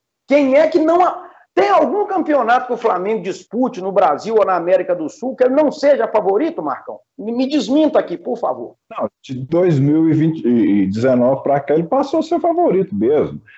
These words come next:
Speaker 2: Mas eu, eu sou favorável às pessoas que dão opinião. Por exemplo, quem que falava no início do campeonato que o Grêmio estaria lá na zona de rebaixamento brigando pra não cair? Você falou de dois mil e dezenove,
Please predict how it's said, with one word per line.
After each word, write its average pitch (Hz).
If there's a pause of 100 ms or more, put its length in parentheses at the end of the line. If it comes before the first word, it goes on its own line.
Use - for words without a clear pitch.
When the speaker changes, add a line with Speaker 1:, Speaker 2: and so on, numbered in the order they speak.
(140)
Speaker 2:
Mas 180
eu, 220
eu 190
sou 214
favorável 226
às 226
pessoas 269
que -
dão 247
opinião. 220
Por 190
exemplo, 127
quem 359
que -
falava 151 (180)
no 139
início 147
do 151
campeonato 135
que 117
o -
Grêmio 139 (200)
estaria 127
lá 127
na 127
zona 110
de 117
rebaixamento 120
brigando 123
pra 127
não 127
cair? 80
Você 101
falou 165
de 143
dois 123
mil 110
e 107
dezenove, 92